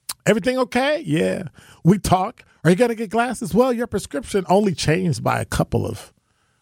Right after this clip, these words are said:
you know, it's very minuscule. So there's, there's no need in you, unless you just want new glasses, you don't need new glasses."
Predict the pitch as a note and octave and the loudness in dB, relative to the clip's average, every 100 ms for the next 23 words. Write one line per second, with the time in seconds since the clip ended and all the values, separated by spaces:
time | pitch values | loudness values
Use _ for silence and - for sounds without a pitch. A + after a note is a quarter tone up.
0 | _ B2+ A2 F2+ E2+ C3 - C3 D#3+ B2 | _ 0 2 0 0 -2 2 2 2 2
1 | B2 E3+ - - G2 F#2 A2+ G#2 - - | 2 0 -2 -4 -4 -2 0 0 -2 -10
2 | - C#3 A#2+ - _ - C3 B2 B2 C3 | -2 2 2 -2 _ 2 2 2 2 2
3 | F#3 F3+ D#3 F3+ B2+ A#2+ B2+ B2 C3 - | 4 2 0 0 0 2 4 2 0 -8
4 | _ _ - C3+ F3+ - A3 G#3+ A2 C3 | _ _ 0 4 4 2 2 2 2 2
5 | E3+ G#3 G#3 G#3+ A3+ - A#3+ G#3+ - _ | 2 0 0 2 2 0 -4 -6 -12 _
6 | B3+ D#4+ B3+ C4 C#4 C#4+ D4 D#4+ D4 - | 4 4 4 0 0 -2 -2 -2 -2 -6
7 | - - | -10 -14